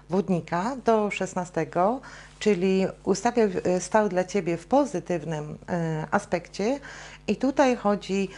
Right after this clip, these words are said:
przede wszystkim o nowe cele, o nowe wizje, o nowe plany. Jednocześnie może niektórzy z Was, ponieważ on jest w biegu, w biegu wstecznym jeszcze do,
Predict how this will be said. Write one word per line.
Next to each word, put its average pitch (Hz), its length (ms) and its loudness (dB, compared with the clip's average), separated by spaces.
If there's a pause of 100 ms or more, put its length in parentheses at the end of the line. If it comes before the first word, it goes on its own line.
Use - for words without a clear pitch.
(200)
przede 220 260 2
wszystkim - 480 -6
o 185 80 2
nowe 214 280 2
cele, 165 500 4
o 170 100 2
nowe 208 540 4
wizje, 165 800 -2
o 180 120 4
nowe 190 600 4
plany. 165 600 0 (380)
Jednocześnie 190 840 2
może 254 280 4
niektórzy 185 640 2
z 156 100 -8
Was, 160 440 0
ponieważ 190 520 2
on 196 140 2
jest 208 240 2
w 160 40 -10
biegu, 170 440 0 (160)
w 175 100 0
biegu 165 240 2
wstecznym 190 680 -2
jeszcze 185 340 -2
do, 170 440 2